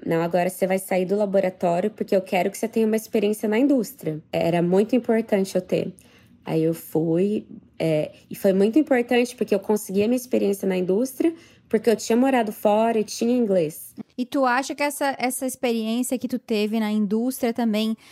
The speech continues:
Speaker 2: serviu pra te mostrar que tu, na verdade, queria continuar na vida acadêmica?
Speaker 1: Sim, serviu bastante. Eu gostei muito da experiência na indústria que eu tive.
Speaker 2: Uhum.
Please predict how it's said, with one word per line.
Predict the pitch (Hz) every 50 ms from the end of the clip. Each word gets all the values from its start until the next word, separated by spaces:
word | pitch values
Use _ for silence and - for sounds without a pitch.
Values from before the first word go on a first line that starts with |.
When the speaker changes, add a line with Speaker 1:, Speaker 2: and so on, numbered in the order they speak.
| - - -
Speaker 2:
serviu | - - 254 233 226 214 262 262
pra | 277 269
te | 240 - -
mostrar | 262 226 226 226 233 - - - 233 226 226 226 226 233 220 214 - - - 220 - _ _ _ _ _ - _ -
que | - 247
tu, | - 226
na | 220 208
verdade, | 196 214 202 202 208 208 - -
queria | - 226 196 202 208 220
continuar | - 208 202 - - 214 196 196
na | 202 202
vida | 202 185 190 190
acadêmica? | 196 - - 190 170 175 190 220 254 277 269 262 - 220 190 - _ _ _ - - _ _
Speaker 1:
Sim, | - - - - - - 202 196 180 165
serviu | 165 - - 190 185 185 202 202
bastante. | 180 190 196 220 240 - - - 196 170 160 165 - - - - 156 160 - - - _ _ -
Eu | - 220 208
gostei | 240 247 247 - - 269
muito | 254 247 240 247 277 269 - 285
da | 240 240 226 208 196
experiência | 196 - - - 214 190 180 185 196 - 208
na | 196 190
indústria | 185 196 175 165 170 175 - - - 175
que | - 190
eu | 185
tive. | 185 - - - 160 165 165 185 233 294 -
Speaker 2:
Uhum. | - 202 208 185 214 185 180 185 240